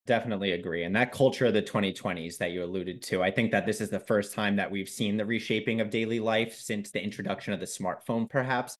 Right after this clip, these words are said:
Can you guys just give me an idea of some of those major forces that are ultimately impacting this from a consumer behavior perspective?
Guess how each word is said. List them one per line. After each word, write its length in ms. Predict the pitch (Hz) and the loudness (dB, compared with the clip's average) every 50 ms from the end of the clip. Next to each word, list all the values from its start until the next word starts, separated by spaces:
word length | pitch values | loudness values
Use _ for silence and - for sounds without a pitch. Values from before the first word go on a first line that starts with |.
| _ _ - | _ _ -2
Can 100 | - 151 | 0 2
you 80 | 208 226 | 4 6
guys 200 | 302 311 277 - | 6 4 6 4
just 160 | 254 - - | 2 0 2
give 120 | 175 165 | 0 0
me 100 | 165 151 | 2 2
an 80 | 135 123 | 2 2
idea 400 | 113 101 - 117 107 113 117 113 | 0 -2 -4 -4 0 2 2 0
of 80 | - | 0
some 220 | - - 120 110 110 | -2 -8 -6 -6 -6
of 100 | 101 98 | -4 -2
those 300 | 107 107 101 101 98 101 | 0 0 0 0 -2 -4
major 340 | 104 101 104 101 107 104 95 | -4 -4 -4 -4 -4 -6 -8
forces 500 | - - 98 95 92 92 - 113 104 - | -8 -6 -6 -6 -6 -6 -6 -8 -6 -4
that 140 | 104 101 98 | -4 -4 -4
are 140 | - - 120 | -4 -2 -2
ultimately 480 | 120 123 117 117 113 107 110 101 - - | -4 -2 -2 -6 -4 -4 -6 -6 -6 -6
impacting 640 | 117 110 107 - 110 101 92 - - 113 110 110 | -6 -6 -4 -2 -2 -2 -2 -2 -2 -2 -2 -2
this 200 | 104 113 110 113 | -2 -4 -4 -4
from 180 | - 110 110 107 | -4 -4 -4 -4
a 20 | 101 | -6
consumer 440 | - 110 98 - 120 113 104 104 101 | -6 -8 -6 -2 -2 0 0 0 0
behavior 400 | 98 98 98 101 95 95 113 107 | -2 -2 -2 -2 -2 -2 -2 -2
perspective? 640 | - 120 113 - - - 120 117 - 131 127 127 | -2 -4 -6 -2 0 0 0 2 4 2 2 2